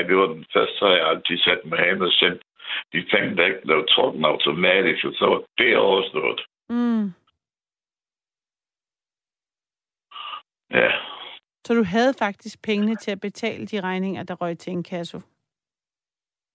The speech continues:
Speaker 2: Eller?
Speaker 1: Ja. Ja, det har jeg jo kun, hvis det var sådan, det hele er kørt, som det skulle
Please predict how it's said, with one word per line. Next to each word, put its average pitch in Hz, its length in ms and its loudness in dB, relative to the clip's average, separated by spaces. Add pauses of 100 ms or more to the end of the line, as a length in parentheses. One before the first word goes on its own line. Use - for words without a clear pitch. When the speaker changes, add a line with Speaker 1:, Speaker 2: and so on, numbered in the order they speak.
(580)
Speaker 2:
Eller? 175 340 -4 (120)
Speaker 1:
Ja. - 320 2 (500)
Ja, - 380 2
det 80 140 2
har 78 200 2
jeg 76 160 2
jo - 240 0
kun, 90 340 2
hvis - 160 -2
det - 120 0
var 82 240 4
sådan, 87 200 -2
det 85 120 2
hele 95 280 4
er - 120 -2
kørt, - 280 2
som - 180 -4
det 69 160 -2
skulle 120 340 2